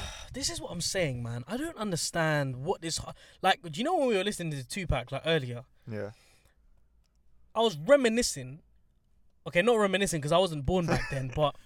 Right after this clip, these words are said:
Speaker 1: I've watched enough documentaries and enough, like, sort of, like, videos on the culture and how, what it was back then. I was just thinking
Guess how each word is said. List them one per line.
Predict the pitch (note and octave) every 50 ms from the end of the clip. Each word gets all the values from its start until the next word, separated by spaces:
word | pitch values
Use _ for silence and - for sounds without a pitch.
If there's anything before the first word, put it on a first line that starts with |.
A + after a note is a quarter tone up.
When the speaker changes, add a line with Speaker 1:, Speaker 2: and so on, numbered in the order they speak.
| - - - - - - - - - F#3 -
Speaker 1:
I've | D3 D#3+ F3
watched | A3 G#3 - -
enough | F#3 F#3 G#3+ G#3+ G3 -
documentaries | G#3 F#3+ - G3+ F#3+ F#3+ F3 - E3+ D#3+ C3+ D#3
and | D3 C#3+
enough, | D#3 E3+ F3+ D#3+ - E3+
like, | D#3 D3 C#3+ -
sort | - E3 C#3 C#3+
of, | C#3 C3
like, | C#3+ C3+ C3+ B2+ - - - - - - _ C3
videos | B2+ D3+ E3 D3+ D3 C#3+ C#3 C#3 C#3 C3 B2+ C3+
on | C3+ C3 C3 C3 - - - - - - - - -
the | - C#3+
culture | - - F#3+ F3 - - E3
and | C#3+ C#3 D3
how, | D#3 D3
what | C#3 D3+ F3+ D#3
it | D3
was | D#3 D#3+ D#3 C3
back | B2+ - - -
then. | - B2+ B2 C3 - - - - - _ _ -
I | A#3+ B3+
was | C4+ C4 -
just | - A3+ - - -
thinking | B3+ B3+ B3 A3 - D3+ D3 C3 A#2+ A#2 A#2+